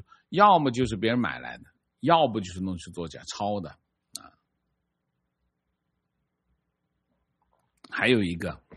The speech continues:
你真的创新了，领导不一定买账。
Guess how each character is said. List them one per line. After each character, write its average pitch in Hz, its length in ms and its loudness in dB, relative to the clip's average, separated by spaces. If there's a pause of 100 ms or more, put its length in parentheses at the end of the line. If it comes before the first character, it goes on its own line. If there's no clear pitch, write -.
(160)
你 104 160 0
真 156 240 4
的 151 100 0
创 123 300 2
新 110 240 -2
了， 92 220 -8 (400)
领 160 240 -2
导 69 400 -6
不 139 80 -4
一 185 80 -2
定 190 180 -6
买 71 200 -6
账。 160 540 -2